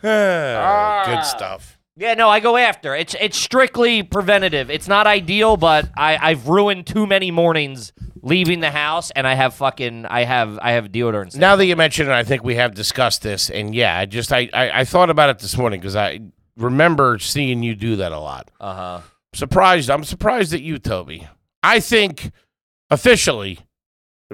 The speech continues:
Speaker 1: put it out there, I think most people would put it on before
Speaker 2: I
Speaker 1: they
Speaker 2: understand that
Speaker 1: put it on.
Speaker 2: is the process.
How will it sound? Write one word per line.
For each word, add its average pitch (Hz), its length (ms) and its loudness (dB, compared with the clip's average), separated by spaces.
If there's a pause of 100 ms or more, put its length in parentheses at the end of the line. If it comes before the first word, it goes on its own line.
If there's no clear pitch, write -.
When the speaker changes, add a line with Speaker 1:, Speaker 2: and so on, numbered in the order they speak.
(120)
Speaker 1:
put 190 180 6
it 165 80 4
out 151 280 2
there, 98 300 -4
I 147 100 2
think 151 220 2
most 151 280 4
people 113 360 -2
would 104 120 -4
put 120 160 0
it 107 80 -4
on 101 220 0
before 95 500 -4
Speaker 2:
I 233 120 4
Speaker 1:
they 233 40 0
Speaker 2:
understand 247 640 0
that 180 160 2
Speaker 1:
put 160 80 -6
it 175 40 0
on. 175 40 0
Speaker 2:
is 143 140 -4
the 147 100 0
process. 151 680 -2